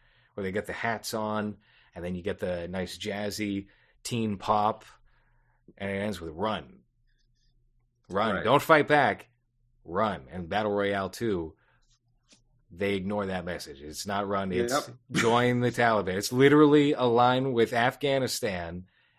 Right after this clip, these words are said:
Speaker 1: and do something.
Speaker 2: Well, it starts with the Twin Towers falling, right? Or at least two towers that look like the Twin Towers
Speaker 1: Eerily, yes, eerily similar to the
Speaker 2: Yeah.
Speaker 1: Twin Towers in New York City. Uh,
Speaker 2: Yeah.
Speaker 1: it's a, it's a very bold film.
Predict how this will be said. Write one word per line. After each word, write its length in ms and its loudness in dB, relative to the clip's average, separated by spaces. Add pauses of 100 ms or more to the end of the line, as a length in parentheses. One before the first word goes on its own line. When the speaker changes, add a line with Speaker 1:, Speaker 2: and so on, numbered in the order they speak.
(140)
Speaker 1:
and 240 -4
do 180 2
something. 500 -6 (1300)
Speaker 2:
Well, 140 2
it 140 0
starts 400 0
with 160 2
the 260 0
Twin 280 -8
Towers 400 -2
falling, 360 -8
right? 280 -6 (120)
Or 120 -6
at 120 -6
least 280 -6
two 240 -4
towers 540 -6
that 160 -10 (120)
look 240 -10
like 220 -10
the 80 -10
Twin 320 -12
Towers 580 -12
Speaker 1:
Eerily, 840 4
yes, 240 -2
eerily 400 2
similar 360 -2
to 140 -6
the 60 -4
Speaker 2:
Yeah. 60 -8
Speaker 1:
Twin 220 -4
Towers 540 -2
in 100 -8
New 80 -4
York 300 -4
City. 360 -8 (540)
Uh, 520 -2
Speaker 2:
Yeah. 60 -2
Speaker 1:
it's 340 -2
a, 400 0
it's 160 -10
a 60 -6
very 280 -2
bold 420 0
film. 540 -2